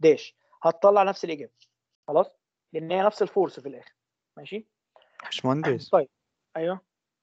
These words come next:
Speaker 2: هو أنا ليه ما اعتبرتش اللي هو بدأ حركته من الزيرو وأنا أجيب الإنرجي لغاية لما يوصل للبوينت اللي هو مديها لي دي؟
Speaker 1: آه، يعني إيه؟ يعني إيه؟
Speaker 2: يعني هو مديني ال I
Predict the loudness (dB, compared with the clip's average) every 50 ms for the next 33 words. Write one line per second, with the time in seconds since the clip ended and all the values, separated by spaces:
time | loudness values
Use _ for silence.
0 | _ _ _ _ _ _ _ 2 4 4 6 4 4 4 4 4 4 4 0 -2
1 | -2 -4 -10 -12 -10 -12 -6 -4 -4 -4 -2 -4 -4 -4 -4 -6 -4 -4 -4 -4
2 | -6 _ -10 -8 -8 -8 -10 -10 -8 -6 -4 -4 -4 -4 -2 -4 -2 -2 -2 -4
3 | -4 -6 -6 -6 -6 -4 -4 -2 -2 0 -2 0 0 0 -2 -2 -6 -6 -4 -4
4 | -2 -2 -2 -4 -2 -2 -2 -2 -2 -4 -4 -4 -4 -4 -4 -4 -4 -2 -4 -4
5 | -8 -10 _ _ _ _ _ _ _ _ _ _ _ _ _ _ _ _ _ _
6 | _ _ _ _ _ _ _ _ _ -4 -2 0 0 0 0 0 0 0 0 0
7 | -2 -2 -4 -4 -4 -4 -4 -4 -6 -8 -6 -6 -6 -6 -8 -10 _ _ _ -6
8 | -6 -6 -6 -10 -14 -16 _ _ _ _ _ _ _ _ _ _ _ _ _ _
9 | _ _ _ _ _ _ _ _ _ 2 2 4 4 4 4 2 2 2 2 2
10 | 2 2 0 0 0 2 4 4 4 4 2 -2